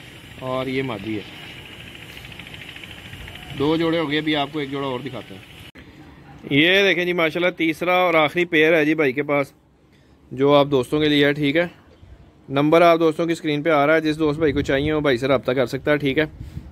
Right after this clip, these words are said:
अभी आपको इस जो-, जोड़े का भी शौक करवाता हूँ। रामपुरी कबूतर है, उसके साथ भाई ने ये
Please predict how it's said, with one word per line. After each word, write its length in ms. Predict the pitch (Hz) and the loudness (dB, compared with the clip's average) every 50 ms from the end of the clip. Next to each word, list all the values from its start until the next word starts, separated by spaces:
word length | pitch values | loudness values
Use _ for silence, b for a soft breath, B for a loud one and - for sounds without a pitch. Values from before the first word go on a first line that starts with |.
| - - | -6 -4
अभी 180 | 131 151 151 156 | 4 6 6 8
आपको 240 | 147 147 139 156 156 | 8 6 4 2 0
इस 80 | 147 | 0
जो-, 220 | 151 151 147 143 135 | 2 0 0 0 0
जोड़े 280 | 143 147 139 139 151 | 0 0 2 2 2
का 80 | 156 156 | 0 0
भी 100 | 156 151 | 0 0
शौक 220 | 160 143 131 139 | 0 0 0 0
करवाता 260 | 151 151 143 139 151 | 2 2 2 2 2
हूँ। 80 | 151 147 | 2 2
रामपुरी 360 | 143 139 139 139 165 160 170 165 | 2 2 2 2 2 2 2 2
कबूतर 360 | 160 147 131 123 - 151 160 | 0 -2 -2 0 2 2 2
है, 100 | 160 160 - B B B B B - - - | 2 0 -4 B B B B B -14 -14 -10
उसके 180 | - - 151 | -6 -4 0
साथ 180 | 151 147 139 139 | 2 2 2 2
भाई 200 | 151 151 143 123 | 2 2 2 2
ने 100 | 127 135 | 2 2
ये 220 | 139 139 147 143 | 2 2 2 2